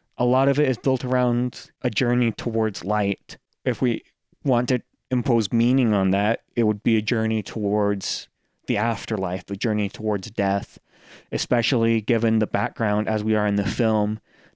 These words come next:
that the Mayans viewed a star as their afterworld. And so as you journey towards the light of the star, either literally for Space Tom or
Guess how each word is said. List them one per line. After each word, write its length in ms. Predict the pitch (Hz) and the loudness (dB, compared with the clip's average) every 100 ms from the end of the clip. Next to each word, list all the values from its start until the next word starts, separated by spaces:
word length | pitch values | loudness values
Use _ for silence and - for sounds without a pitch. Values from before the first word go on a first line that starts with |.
| - | -8
that 120 | 110 | -2
the 80 | 107 | 0
Mayans 420 | 107 107 110 104 | 2 2 0 0
viewed 440 | 104 107 107 107 | 0 2 2 2
a 100 | 107 | 0
star 640 | - - 113 110 104 107 - 110 | -2 0 0 2 0 -2 -6 -4
as 280 | 110 101 | -2 -2
their 160 | 113 104 | 0 0
afterworld. 800 | 104 107 - 101 92 92 98 120 _ _ _ _ _ _ _ - - | 0 -2 -2 -2 0 -2 -6 -10 _ _ _ _ _ _ _ -14 -6
And 140 | 107 | -4
so 140 | 123 117 | 0 0
as 120 | 107 | 0
you 80 | 110 | -2
journey 320 | 123 117 117 | 0 0 0
towards 340 | 123 120 113 | 0 -2 0
the 60 | 110 | 0
light 240 | 107 110 | 2 0
of 140 | 107 - | -2 -4
the 80 | |
star, 520 | 98 - 98 101 107 - _ _ - | -4 -2 -2 0 -2 -6 _ _ -4
either 300 | 117 117 110 | -2 0 0
literally 460 | 117 - 131 123 | 0 0 0 0
for 160 | - 123 | 0 -4
Space 360 | - 110 107 | -2 -2 -4
Tom 400 | - 120 113 131 - _ _ _ - | -4 -2 0 -2 -6 _ _ _ -2
or 420 | 107 107 107 | 2 2 0